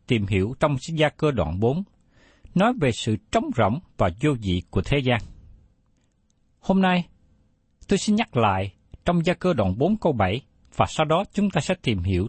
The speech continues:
tiếp tục. "Vậy, hãy phục Đức Chúa Trời, hãy chống trả ma quỷ, thì nó sẽ lánh xa anh em." Chúng ta cần phải phục tùng Đức Chúa Trời để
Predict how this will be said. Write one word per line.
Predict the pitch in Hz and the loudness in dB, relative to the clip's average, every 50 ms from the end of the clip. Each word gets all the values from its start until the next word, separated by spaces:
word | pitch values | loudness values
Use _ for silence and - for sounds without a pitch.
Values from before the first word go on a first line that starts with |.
| - - | -4 -6
tiếp | - 240 - - | -6 -6 -4 -4
tục. | - - - _ _ - - - - - - - - _ _ _ _ _ _ _ _ _ _ _ _ _ _ _ _ - | -6 -6 -8 _ _ -20 -20 -20 -20 -20 -20 -20 -20 _ _ _ _ _ _ _ _ _ _ _ _ _ _ _ _ -2
"Vậy, | 127 131 123 107 107 113 - _ _ _ _ _ | 0 2 2 2 0 -6 -10 _ _ _ _ _
hãy | - - 156 175 | -4 -2 -2 0
phục | - - 135 - - | -2 -2 -4 -2 -2
Đức | - 247 | -4 -2
Chúa | - 277 226 - | -2 -4 -4 0
Trời, | - 143 135 127 123 110 - - - | 2 2 2 2 2 -2 -4 -10 -8
hãy | - - 131 | -4 -4 -4
chống | - - 226 240 - - | -2 -2 -2 -2 0 0
trả | - 104 120 160 | 0 0 0 2
ma | 175 180 170 160 - - | 2 2 2 0 -2 -4
quỷ, | - 117 104 107 131 170 - _ _ _ | -2 0 0 0 0 -4 -6 _ _ _
thì | - - 95 | -6 -4 -2
nó | 76 95 117 160 190 | 0 2 2 2 0
sẽ | - - 127 | 0 0 0
lánh | 117 127 160 202 | 0 0 0 0
xa | - - - 131 113 107 | -2 -2 0 0 0 0
anh | 107 107 104 | 0 0 0
em." | 107 92 - - _ _ _ _ _ _ _ _ _ _ _ _ _ _ _ _ _ _ _ _ _ _ _ _ _ _ _ _ _ - - - | 0 -2 -4 -10 _ _ _ _ _ _ _ _ _ _ _ _ _ _ _ _ _ _ _ _ _ _ _ _ _ _ _ _ _ -20 -6 -2
Chúng | - 247 294 330 | -2 -2 0 0
ta | - 240 | 0 0
cần | - - 170 135 | 2 0 0 0
phải | - 160 185 | 0 0 0
phục | - - - - - | 0 -2 -2 -2 -2
tùng | - 160 135 123 | 0 2 2 2
Đức | 127 - - | 0 -2 -2
Chúa | - 170 - | -4 -4 0
Trời | - 147 131 120 98 92 95 - | 2 2 2 2 2 -2 -4 -4
để | 95 113 | -2 -2